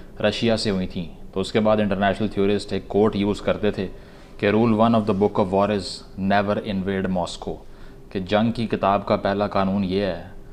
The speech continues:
कि रशिया के साथ पंगा नहीं लेना। और मैं ये कहता हूँ कि मॉडर्न टाइम्स में ये कोट चेंज हो गया है, और अब बात ये है कि rule one of the book of war is never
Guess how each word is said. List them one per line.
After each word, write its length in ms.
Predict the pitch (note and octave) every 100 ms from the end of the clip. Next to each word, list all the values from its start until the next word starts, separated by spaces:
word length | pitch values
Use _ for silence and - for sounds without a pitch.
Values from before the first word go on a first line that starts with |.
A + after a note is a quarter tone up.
| - - - -
कि 180 | G#2 G2+
रशिया 380 | F2+ F#2 A2+ G#2+
के 120 | G2+
साथ 180 | G2+ G2+
पंगा 320 | - F#2 F#2
नहीं 120 | G2
लेना। 300 | F2+ E2 D#2+ - - - -
और 100 | F2+
मैं 180 | F#2 G2+
ये 140 | A2+
कहता 260 | A2 G2+ A2+
हूँ 80 | A2
कि 100 | G#2+
मॉडर्न 360 | G2 F#2+ A2
टाइम्स 320 | G#2 G2+ G2 G2
में 220 | F#2+ F2 - - - - - - - -
ये 80 | G2+
कोट 280 | G2+ G#2 G#2
चेंज 340 | - G2+ G#2+
हो 100 | G2+
गया 180 | G2+ G2+
है, 60 |
और 100 | G2
अब 80 | F#2+
बात 320 | F#2 G2 F#2+
ये 160 | F#2+ G2
है 80 | G2+
कि 140 | G2+
rule 220 | F#2+ G2
one 160 | F#2+ G2
of 140 | F#2+
the 80 | F#2
book 200 | F#2 F2+ G2+
of 100 | F#2
war 140 | G2+
is 200 | G2+ F2 - - - - - -
never 320 | F#2+ G2+ G#2+